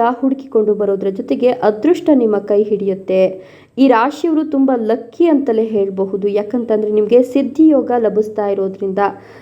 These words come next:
ನೀವು ಯಾವುದೇ ಹೊಸ ರೀತಿಯ ಕೆಲಸ ಕಾರ್ಯಗಳಿಗೆ ಕೈ ಹಾಕಿದ್ರೂ ಕೂಡ ಅದರಲ್ಲಿ ಲಾಭವನ್ನ ಕಾಣಬಹುದು. ಜೊತೆಗೆ ನೀವು ಇಷ್ಟು ದಿನ ಏನ್ ಅನ್ಕೊಂಡಿದ್ರೋ ಅದೆಲ್ಲವೂ ಕೂಡ ನೆರವೇರುತ್ತೆ.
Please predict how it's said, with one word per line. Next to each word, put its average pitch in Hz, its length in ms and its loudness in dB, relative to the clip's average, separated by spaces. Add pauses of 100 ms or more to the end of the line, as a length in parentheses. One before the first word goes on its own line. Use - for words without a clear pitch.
(140)
ನೀವು 302 300 4
ಯಾವುದೇ 262 520 2
ಹೊಸ 269 280 0
ರೀತಿಯ 254 260 -4
ಕೆಲಸ 226 280 -6
ಕಾರ್ಯಗಳಿಗೆ 226 480 -2
ಕೈ 254 180 2
ಹಾಕಿದ್ರೂ 294 460 0
ಕೂಡ 233 180 0
ಅದರಲ್ಲಿ 220 360 0
ಲಾಭವನ್ನ 214 540 0
ಕಾಣಬಹುದು. 202 800 -2
ಜೊತೆಗೆ 247 680 0 (360)
ನೀವು 330 420 4
ಇಷ್ಟು 269 320 -4
ದಿನ 302 160 4
ಏನ್ 240 300 -2
ಅನ್ಕೊಂಡಿದ್ರೋ 208 640 -2
ಅದೆಲ್ಲವೂ 220 640 2
ಕೂಡ 233 220 0
ನೆರವೇರುತ್ತೆ. 190 760 -2